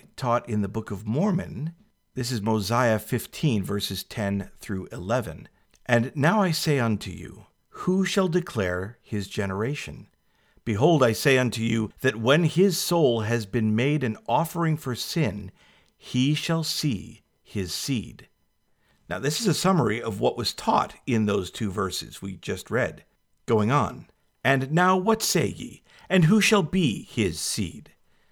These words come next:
Behold, I say unto you that whosoever has heard the words of the prophets, yea, all the holy prophets who have prophesied concerning the coming of the Lord, I say unto you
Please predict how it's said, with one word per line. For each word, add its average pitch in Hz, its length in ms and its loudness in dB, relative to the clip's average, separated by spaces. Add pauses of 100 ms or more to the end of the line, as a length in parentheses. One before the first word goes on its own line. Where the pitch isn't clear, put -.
(240)
Behold, 113 400 6
I 139 120 8
say 135 240 4
unto 127 260 2
you 104 320 0 (300)
that 104 160 0
whosoever 156 1080 2
has 101 240 -2
heard 151 480 2
the 185 80 2
words 123 460 2
of 120 100 -6
the 127 80 -4
prophets, - 640 -12 (340)
yea, 127 420 6 (140)
all 143 380 10
the 160 140 6
holy 156 280 4
prophets - 640 -4 (280)
who 120 140 0
have 107 220 0
prophesied 156 720 4
concerning 147 560 0
the - 100 -6
coming 151 380 2
of 156 100 2
the 151 100 0
Lord, 104 460 -6 (640)
I 107 220 2
say 123 260 2
unto 120 260 0
you 107 380 0